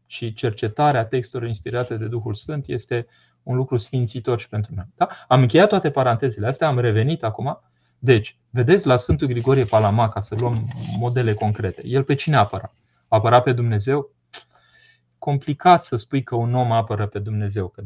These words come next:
Dumnezeu are posibilități nebănuite de a se apăra. Dar, în același timp, se poate, la limită, și spune că,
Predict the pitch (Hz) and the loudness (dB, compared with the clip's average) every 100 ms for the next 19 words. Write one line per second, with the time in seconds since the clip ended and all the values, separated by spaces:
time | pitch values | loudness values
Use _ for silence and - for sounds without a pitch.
0 | 104 113 135 135 147 147 143 143 139 139 | -12 -10 -8 -2 2 2 0 -2 -4 -6
1 | 135 139 151 143 - 143 135 139 147 120 | -4 -2 -2 -4 -4 -4 0 2 2 -2
2 | 107 104 101 107 - - 110 156 - 185 | -4 -6 -6 -10 -12 -8 0 0 0 -2
3 | 170 156 - 190 180 190 185 - 175 - | 2 2 2 0 0 -2 -2 -2 -4 -2
4 | 208 190 - 120 120 131 139 135 - - | 0 0 0 -2 -2 -4 -4 -6 -6 -12
5 | - 104 127 _ _ _ _ _ _ _ | -6 -6 -6 _ _ _ _ _ _ _
6 | - 139 127 120 | 0 2 2 0